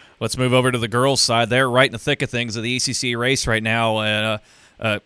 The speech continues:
playing well defensively, as we've come to see with the team. But I wanna talk about Mackenzie Burdick and, and the year she's having. Boy, she's a walking double-double right now and also gets things done on the defensive end. She leads the league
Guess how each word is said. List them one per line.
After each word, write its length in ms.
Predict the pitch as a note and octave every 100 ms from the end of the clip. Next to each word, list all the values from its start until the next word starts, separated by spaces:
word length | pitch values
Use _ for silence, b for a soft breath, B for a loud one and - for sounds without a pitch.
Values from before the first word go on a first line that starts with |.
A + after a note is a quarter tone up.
| -
playing 300 | D3+ D3 D3+
well 200 | C#3+ D#3
defensively, 1000 | C3 B2+ D3 D3+ - C#3+ C#3+ D3+ D3+ C#3+
as 400 | A#2+ G#2+ A2+ G#2+
we've 200 | A#2 A2+
come 220 | - C3
to 80 | B2
see 240 | - C3+
with 160 | C3+ A#2+
the 80 | A#2+
team. 260 | - B2+
But 80 | B2
I 40 | D3+
wanna 160 | D3
talk 240 | C#3 C#3 C3+
about 280 | B2+ A#2+
Mackenzie 440 | G#2+ - C#3+ C3 A#2+
Burdick 420 | G#2+ C3+ A2+ G#2+
and, 140 | A#2
and 180 | A2+ A#2
the 60 | A#2
year 240 | A#2+ C3+
she's 260 | - C3+ A2+
having. 400 | B2+ C3 A2 A2
Boy, 300 | A#2 A#2 G#2
she's 180 | C#3+ A#2+
a 60 |
walking 420 | A2+ D#3 D#3 C3+
double-double 560 | A#2+ C#3+ B2 C3 C#3 B2+
right 220 | B2+ B2+
now 260 | B2 B2 A#2+ b b b
and 160 | B2 C3
also 320 | D3 C#3 B2+
gets 240 | G#2 C#3+
things 220 | - B2+ G2
done 160 | C3
on 60 | C3
the 80 | A#2
defensive 440 | - C3+ B2+ C3
end. 260 | B2+ B2+ A#2
She 120 | A2+
leads 320 | A2+ D3 C3+
the 100 | C3
league 380 | B2+ C#3 C3+